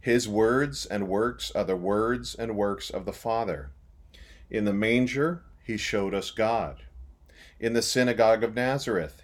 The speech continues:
he showed us God. At Jacob's well, he showed us God. At the tomb of Lazarus, he showed us God. On Olivet, as he wept over Jerusalem, he showed us God.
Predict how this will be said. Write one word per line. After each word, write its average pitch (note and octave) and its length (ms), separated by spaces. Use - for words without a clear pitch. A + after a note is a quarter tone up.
he G#2+ 140
showed F#2 320
us F2 140
God. G2 440
At A#2+ 200
Jacob's A#2+ 580
well, A2 480
he A2+ 160
showed F#2+ 340
us F2 160
God. G2 440
At A2+ 140
the A2 80
tomb B2 280
of G2 140
Lazarus, G2+ 760
he A2+ 140
showed G2 320
us F#2 160
God. G#2 440
On A2+ 240
Olivet, A2 680
as G2+ 200
he B2 80
wept B2 340
over B2+ 220
Jerusalem, A#2+ 840
he G#2+ 140
showed F#2+ 340
us F#2 160
God. G#2 420